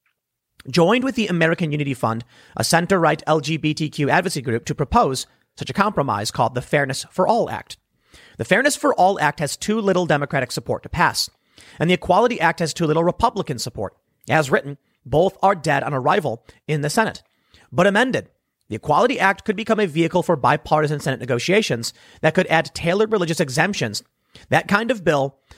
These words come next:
would have a real shot at winning sixty or more Senate votes and a majority in the House. Members of the Fair-, Fairness for All coalition are eager to negotiate, but they need a partner.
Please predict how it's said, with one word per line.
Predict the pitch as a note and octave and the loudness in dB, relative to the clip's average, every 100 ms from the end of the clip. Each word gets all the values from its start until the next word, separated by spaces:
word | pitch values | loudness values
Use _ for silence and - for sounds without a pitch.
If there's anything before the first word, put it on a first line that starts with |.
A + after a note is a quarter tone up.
| - | -2
would | E3+ E3+ | 2 4
have | E3 | 4
a | D#3 | 2
real | C3+ D#3+ G#3+ A#3 | 0 0 0 0
shot | - C#3 B2 _ _ _ | 2 2 2 _ _ _
at | E3 C#3+ | -2 0
winning | F3 E3+ | 0 0
sixty | - G#3+ - A3 | 0 -2 -2 -2
or | - F#3+ | 0 2
more | D#3 D3+ | 2 0
Senate | C#3+ C#3 A2+ | 0 -4 0
votes | E3+ A3+ - - _ _ | 0 0 -6 -10 _ _
and | F3 | -2
a | F3 | 0
majority | D3 C#3 C3 | 2 0 0
in | |
the | B2 | -2
House. | F#3+ - - _ _ _ - - | -2 -2 -6 _ _ _ -20 -4
Members | D3+ F#3 G3 | 0 2 2
of | |
the | F3+ | 0
Fair-, | - F3+ - | 2 0 0
Fairness | - F#3+ F#3+ F3 | -2 0 0 -2
for | - D#3 | 0 2
All | E3 A3 | 2 2
coalition | F3+ C3+ B2+ D3+ | -2 -4 -2 -2
are | C3+ | -2
eager | E3+ F#3+ | -2 -2
to | F#3+ | -2
negotiate, | D#3+ B2+ G3 A#3+ C3 G#2 - _ _ - | -2 2 0 0 -4 -6 -10 _ _ -8
but | B2 | -2
they | D#3+ | 0
need | E3 | 2
a | |
partner. | - A#3+ - A2+ | 2 0 0 -12